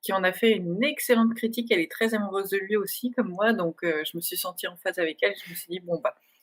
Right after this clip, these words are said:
il faut que je lise, on va voir si j'ai autant aimé qu'elle. » Et effectivement, c'est un grand retour de Nightwing. Alors, je peux pas comparer avec, euh,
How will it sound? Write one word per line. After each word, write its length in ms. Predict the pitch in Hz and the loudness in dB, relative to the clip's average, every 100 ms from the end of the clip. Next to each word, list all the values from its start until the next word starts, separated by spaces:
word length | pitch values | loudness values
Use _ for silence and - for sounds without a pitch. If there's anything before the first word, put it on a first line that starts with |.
| _ | _
il 80 | 208 | -6
faut 140 | - 220 | 2 2
que 80 | 190 | 4
je 80 | |
lise, 340 | 190 196 240 226 | 4 6 6 4
on 60 | |
va 100 | 165 | 4
voir 220 | 170 196 202 | 6 4 2
si 160 | 180 | -4
j'ai 140 | 175 180 | -2 -2
autant 260 | 175 202 | -2 -2
aimé 260 | 202 170 170 | -2 -2 -4
qu'elle. » 300 | - 247 285 - _ _ _ _ _ _ - - - | 2 2 2 -8 _ _ _ _ _ _ -20 -6 2
Et 80 | |
effectivement, 520 | 226 226 240 233 208 214 | 4 4 4 6 6 4
c'est 200 | 208 180 | 2 0
un 80 | |
grand 260 | 170 175 220 | 0 0 2
retour 380 | 226 196 208 208 | 2 -2 -2 -2
de 80 | 185 | -2
Nightwing. 540 | 180 170 - 214 240 | -2 -2 0 2 4
Alors, 100 | 185 | 2
je 60 | - | 0
peux 60 | 254 | 2
pas 120 | 330 | 2
comparer 360 | 285 240 247 | 6 6 8
avec, 340 | 247 214 220 220 | 8 8 4 2
euh, 180 | 185 | 2